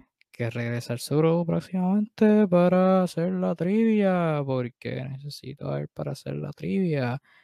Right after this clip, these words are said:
Este, les adelanto, la trivia para hoy es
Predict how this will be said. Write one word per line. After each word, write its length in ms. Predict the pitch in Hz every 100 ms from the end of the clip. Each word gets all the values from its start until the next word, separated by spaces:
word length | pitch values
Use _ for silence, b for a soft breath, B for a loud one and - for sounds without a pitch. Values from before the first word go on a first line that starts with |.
| b b _
Este, 420 | - 135 - 147
les 120 | 147 156
adelanto, 560 | 156 151 180 175 117
la 140 | 107 107
trivia 320 | 160 202 190
para 320 | 170 151 135
hoy 360 | 127 123 120 127 - _ _ _ _ _ _
es 760 | 143 127 101 - - - -